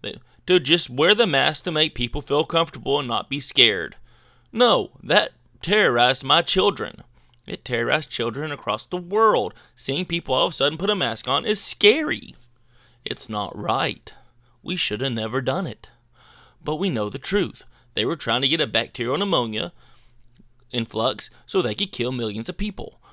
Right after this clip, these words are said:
just like they did with the Spanish flu back in nineteen eighteen. That was their end game.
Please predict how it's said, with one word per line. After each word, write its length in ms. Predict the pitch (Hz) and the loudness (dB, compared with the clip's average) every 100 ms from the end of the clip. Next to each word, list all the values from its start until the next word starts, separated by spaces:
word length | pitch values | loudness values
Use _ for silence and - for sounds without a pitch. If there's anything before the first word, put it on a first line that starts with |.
| _ | _
just 220 | - 110 | -8 -4
like 140 | 110 - | -6 -2
they 100 | 160 | -2
did 160 | 131 | -2
with 100 | 123 | -6
the 60 | 139 | -8
Spanish 400 | - 110 104 - | -4 -4 -2 -6
flu 240 | - 117 | -6 -6
back 240 | 117 113 127 | -2 -4 -4
in 60 | |
nineteen 400 | 117 87 - 123 - | -6 -6 -6 -6 -2
eighteen. 540 | 170 - 127 98 - - - _ - | -4 -4 -6 -6 -10 -20 -20 _ -8
That 160 | 104 - | -8 -4
was 200 | 120 - | -8 -2
their 220 | 143 - | -2 0
end 240 | 214 220 175 | -2 -2 0
game. 320 | 107 52 | -2 -4